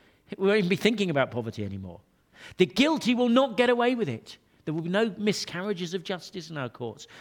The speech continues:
Under his rule, there'll be no benefit fraud and there'll be no embezzlement and there'll be no fiddling the taxes. No special privileges or loopholes for the rich that make us few. No poor crying out for justice in the courts.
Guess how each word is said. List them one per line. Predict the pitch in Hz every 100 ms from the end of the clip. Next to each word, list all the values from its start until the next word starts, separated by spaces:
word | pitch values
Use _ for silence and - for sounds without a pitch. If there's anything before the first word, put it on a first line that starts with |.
| - - - -
Under | 202 202 196
his | 143 233 202
rule, | 170 226 254 165 117 - - _
there'll | -
be | 185
no | 175 185 226
benefit | 240 160 240 240 196 165 143
fraud | - 160 165 160
and | 165
there'll | 156
be | 156
no | 170 233
embezzlement | 262 202 226 180 208 196 208
and | 190
there'll | 160
be | 156
no | 180 208
fiddling | - 214 226
the | 214
taxes. | 214 190 160 - - 101 - - - _ _ _ _ _ -
No | 208
special | 202 240 220 226
privileges | 220 - 233 226 220 175 208
or | 202
loopholes | 202 208 214 - 196 185
for | -
the | 175
rich | 180 151 110 -
that | 156
make | 156 160
us | 160
few. | - 151 123 - - _ _ _ _ _ _ _ _ _ _ _ _ _
No | 147 170
poor | - 208 180 120 95 - -
crying | 165 147 156
out | 160 -
for |
justice | 139 160 - 143 -
in | 127
the | 127
courts. | - 113 - _ - -